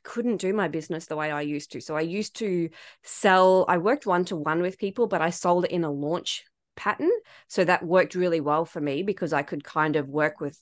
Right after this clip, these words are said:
energy cycles and what was happening in my day job because I often traveled. So I could time things,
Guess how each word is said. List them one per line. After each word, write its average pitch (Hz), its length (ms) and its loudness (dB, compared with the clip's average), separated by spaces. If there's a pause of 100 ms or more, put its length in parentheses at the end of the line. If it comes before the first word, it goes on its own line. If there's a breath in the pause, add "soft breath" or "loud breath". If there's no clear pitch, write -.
(140)
energy 151 400 -2
cycles 143 640 -2
and 135 260 -4
what 160 160 2
was 170 100 -2
happening 170 400 -2
in 151 100 2
my 139 140 2
day 139 300 -2
job 143 260 -4
because - 240 -8
I 147 120 0
often 147 300 -6
traveled. 135 640 -2 (400 loud breath)
So 156 200 2
I 147 80 2
could 190 180 -4
time 170 420 2
things, 135 600 -4